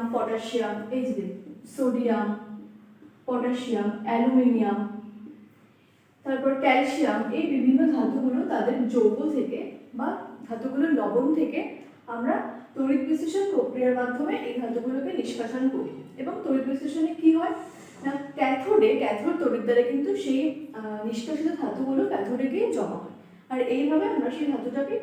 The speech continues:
আহ, কালেক্ট বা সংগ্রহ করতে পারি, ঠিক আছে? এবার দেখো, একটা যদি উদাহরণের সাহায্যে বলি তাহলে তোমরা একটু ভালো করে বুঝতে পারবে। <clears throat> আমি এখানে দেখিয়েছি অ্যালুমিনিয়াম ধাতু নিষ্কাশনের বা অ্যালুমিনিয়াম তড়িৎ,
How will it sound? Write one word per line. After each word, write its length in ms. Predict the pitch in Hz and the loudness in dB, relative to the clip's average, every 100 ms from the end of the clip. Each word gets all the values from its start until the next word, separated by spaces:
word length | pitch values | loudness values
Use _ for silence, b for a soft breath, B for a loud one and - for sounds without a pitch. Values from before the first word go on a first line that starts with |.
| - - | -6 -6
আহ, 240 | 214 214 208 | -2 -2 0
কালেক্ট 360 | 247 247 285 - | 2 2 0 -2
বা 140 | 240 | -2
সংগ্রহ 420 | 254 247 226 262 330 | -2 -2 0 0 0
করতে 280 | 294 320 | 0 -4
পারি, 220 | 269 214 - - B B B - | -4 -4 -8 -14 B B B 0
ঠিক 140 | 403 | 2
আছে? 220 | - - - - B B B B - | 2 0 -6 -12 B B B B -6
এবার 120 | 370 - | -2 0
দেখো, 220 | - 294 | 0 0
একটা 220 | 285 320 | -2 0
যদি 220 | 311 311 | 0 2
উদাহরণের 640 | 349 - - 285 302 359 - | 0 0 0 0 0 -2 -2
সাহায্যে 340 | 285 269 285 269 | -2 -2 -2 0
বলি 200 | 226 - | 2 2
তাহলে 180 | - 277 | 0 0
তোমরা 300 | 254 262 269 | 0 0 0
একটু 180 | 254 - 214 233 | -2 -4 -6 -6
ভালো 200 | 254 240 | -2 -2
করে 140 | 285 | 0
বুঝতে 300 | 247 220 214 | -2 -4 -6
পারবে। 280 | 233 196 190 - - | -4 -4 -4 -8 -6
<clears throat> 460 | 311 349 302 208 - | -2 4 4 2 -2
আমি 120 | 254 285 | 0 0
এখানে 240 | 285 320 - - B B B - | 0 -2 -2 -12 B B B -8
দেখিয়েছি 540 | 262 - 330 294 - 381 - - | -6 0 0 0 0 0 -2 -6
অ্যালুমিনিয়াম 560 | 226 240 277 311 349 453 - | -2 2 4 4 4 0 -2
ধাতু 240 | 262 202 262 233 | -4 -4 -4 -4
নিষ্কাশনের 560 | 233 247 254 294 403 - - 226 | -4 -4 -2 -4 -6 -10 -12 -8
বা 120 | 226 220 | -6 -2
অ্যালুমিনিয়াম 520 | 233 269 294 381 403 - | 0 4 4 2 0 -2
তড়িৎ, 260 | 254 226 | 0 0